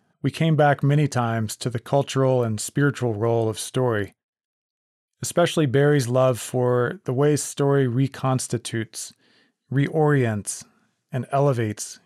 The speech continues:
human beings. He saw storytelling as a kind of stewardship. "My particular reason for writing is to provide illumination for a nation that is chronically, pathologically distracted,"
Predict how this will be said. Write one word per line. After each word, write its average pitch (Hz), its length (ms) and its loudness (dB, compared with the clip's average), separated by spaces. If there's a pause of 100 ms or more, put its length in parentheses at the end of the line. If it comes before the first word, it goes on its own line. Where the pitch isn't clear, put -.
human 127 320 -2
beings. 117 560 -4 (1500)
He 156 120 -2
saw 170 260 4
storytelling 151 800 2
as 123 120 0
a 127 60 0
kind 139 360 -2
of 120 380 -2
stewardship. 127 800 -2 (760)
"My 156 120 4
particular 165 580 0
reason 147 360 2
for 127 140 -2
writing 131 560 2 (540)
is - 140 -4
to 139 100 -6
provide 147 520 2
illumination 139 800 2
for 127 200 -2
a 120 60 0
nation 127 560 0 (680)
that 135 140 2
is 135 160 0
chronically, 147 840 0 (380)
pathologically 127 1160 0 (200)
distracted," 107 800 -4